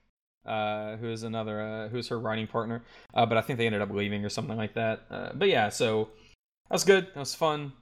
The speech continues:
Uh, I, I like talking about, uh, sci-fi flicks and the things that come off of them 'cause they're so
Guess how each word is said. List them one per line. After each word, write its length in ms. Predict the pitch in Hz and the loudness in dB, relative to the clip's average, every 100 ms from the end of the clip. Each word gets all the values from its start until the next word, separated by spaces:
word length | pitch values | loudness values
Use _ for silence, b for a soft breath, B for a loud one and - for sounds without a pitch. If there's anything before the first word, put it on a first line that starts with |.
| - | -8
Uh, 560 | 131 131 131 120 127 - | -4 -2 -2 0 0 2
I, 80 | 139 | 6
I 40 | |
like 160 | 170 165 | 6 6
talking 300 | 156 135 123 | 0 0 -2
about, 440 | 117 113 110 - | 0 0 0 -8
uh, 300 | - - - | -20 -18 -16
sci-fi 540 | - - 113 104 110 104 | -8 -2 -2 0 0 0
flicks 300 | - 107 - | -2 -4 -2
and 100 | 107 | -2
the 40 | |
things 160 | 110 104 | 0 0
that 80 | 107 | 2
come 160 | 107 | 4
off 160 | 104 101 | 4 2
of 80 | 104 | 0
them 140 | 104 | 0
'cause 160 | 117 113 | 2 2
they're 120 | 123 | 2
so 760 | - 165 175 170 156 143 131 | 2 4 4 2 0 -2 -6